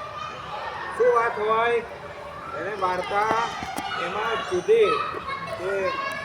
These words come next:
આની અંદર મને છેતરીને પાંજરામાં પુરાઈ ગયો છું, છેતર્યો છે.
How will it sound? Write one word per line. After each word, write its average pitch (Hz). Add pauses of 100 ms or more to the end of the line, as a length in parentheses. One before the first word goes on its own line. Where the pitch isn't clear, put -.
(100)
આની 208
અંદર 330 (180)
મને 165
છેતરીને 185 (160)
પાંજરામાં 180 (520)
પુરાઈ 453
ગયો 233
છું, 220
છેતર્યો 480
છે. 453